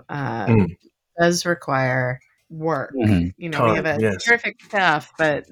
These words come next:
Speaker 1: they can't do everything on, on
Speaker 2: No.
Speaker 1: their own. So I will be
Speaker 2: Well.
Speaker 1: spending a fair amount of time there as well.
Speaker 3: And some time
Speaker 2: Yeah.
Speaker 3: visiting,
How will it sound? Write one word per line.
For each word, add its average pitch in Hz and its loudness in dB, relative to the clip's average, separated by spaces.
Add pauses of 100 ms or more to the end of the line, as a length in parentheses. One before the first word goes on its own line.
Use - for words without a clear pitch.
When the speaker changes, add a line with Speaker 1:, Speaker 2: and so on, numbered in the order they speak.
(100)
Speaker 1:
they 156 -2 (480)
can't 196 0
do 190 0
everything 170 -2
on, 156 -2 (440)
on 190 2
Speaker 2:
No. 196 2
Speaker 1:
their 175 4
own. 147 0 (840)
So 185 -8
I 170 2
will 175 0
be 170 0
Speaker 2:
Well. 208 2
Speaker 1:
spending 165 0
a 147 -6
fair 143 -8
amount 139 -6
of 131 -8
time 131 -4
there 123 -4
as 117 -4
well. 110 -8 (200)
Speaker 3:
And 214 4
some 226 2
time 190 4
Speaker 2:
Yeah. 160 2
Speaker 3:
visiting, 139 0